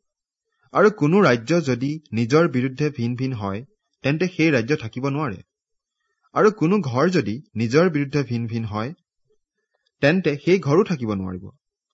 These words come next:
আৰু ছয়তানেও যদি নিজৰ বিৰুদ্ধে উঠি ভিন ভিন হয়, সি আৰু থাকিব নোৱাৰে, কিন্তু তাৰ শেষ হয়।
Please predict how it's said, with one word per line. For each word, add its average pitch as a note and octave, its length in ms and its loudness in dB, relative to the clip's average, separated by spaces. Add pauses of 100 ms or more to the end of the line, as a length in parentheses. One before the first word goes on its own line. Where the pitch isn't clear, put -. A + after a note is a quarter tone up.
(500)
আৰু F3+ 160 4
ছয়তানেও G#3 540 2
যদি C3+ 340 0 (140)
নিজৰ C#3+ 340 2
বিৰুদ্ধে C#3+ 460 -2
উঠি D3 420 -6 (120)
ভিন D3+ 240 -2
ভিন G3 160 0
হয়, A2+ 280 -4 (340)
সি F#3 220 -4
আৰু B2+ 180 0
থাকিব B2 340 -6
নোৱাৰে, C3+ 360 -6 (600)
কিন্তু D3 400 -2 (160)
তাৰ A#2+ 180 0 (100)
শেষ D3+ 140 -4
হয়। - 200 -16